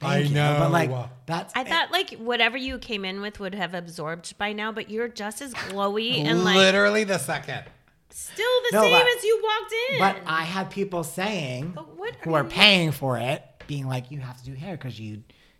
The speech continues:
Speaker 2: do hair. You have to come out with hair
Speaker 1: Mm.
Speaker 2: product."
Speaker 3: You don't have
Speaker 2: So
Speaker 3: to
Speaker 2: then
Speaker 3: do
Speaker 2: you, like,
Speaker 3: anything.
Speaker 2: no, I know, but then you
Speaker 3: Yeah.
Speaker 2: get, like, insecure,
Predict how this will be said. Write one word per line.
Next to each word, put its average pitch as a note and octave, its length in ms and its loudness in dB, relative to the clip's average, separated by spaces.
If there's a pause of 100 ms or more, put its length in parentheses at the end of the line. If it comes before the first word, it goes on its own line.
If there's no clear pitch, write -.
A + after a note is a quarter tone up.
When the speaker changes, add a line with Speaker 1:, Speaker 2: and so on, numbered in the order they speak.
Speaker 2:
do G2 140 -8
hair. C3+ 320 -8
You F#2+ 120 -12
have - 340 -14
to G#2+ 80 -18
come A2 160 -16
out E2 100 -18
with - 40 -20
hair C#3 180 -12
Speaker 1:
Mm. F#3 40 -12
Speaker 2:
product." F3+ 300 -12 (160)
Speaker 3:
You G3+ 80 -16
don't F#3+ 120 -16
have F#3+ 60 -10
Speaker 2:
So E3+ 120 -2
Speaker 3:
to D#3+ 40 0
Speaker 2:
then F3+ 120 -2
Speaker 3:
do F#3 80 2
Speaker 2:
you, G3 80 4
like, F#3 180 0
Speaker 3:
anything. E3 240 -12 (180)
Speaker 2:
no, G#3 140 0
I G#3 140 -2
know, G#3+ 160 -4
but F3+ 160 -8
then C#3+ 100 -2
you E3 120 0
Speaker 3:
Yeah. E3 40 0
Speaker 2:
get, F3 160 0
like, E3+ 140 0
insecure, F#3+ 600 -2